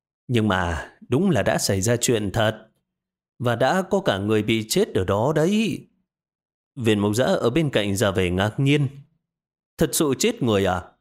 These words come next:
Tôi còn tưởng đó chỉ là lời đồn thôi." Giả Văn Hạo bật cười,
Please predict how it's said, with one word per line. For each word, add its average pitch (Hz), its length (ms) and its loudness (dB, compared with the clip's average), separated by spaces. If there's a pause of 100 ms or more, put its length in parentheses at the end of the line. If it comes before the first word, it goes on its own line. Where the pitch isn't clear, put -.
(240)
Tôi 220 140 2
còn 117 180 -2
tưởng 113 240 2
đó 151 220 2
chỉ 127 140 0
là 104 140 2
lời 110 180 2
đồn 127 280 2
thôi." 175 220 0 (1200)
Giả 127 160 2
Văn 160 180 0
Hạo 110 240 0
bật 104 260 -2
cười, 95 380 2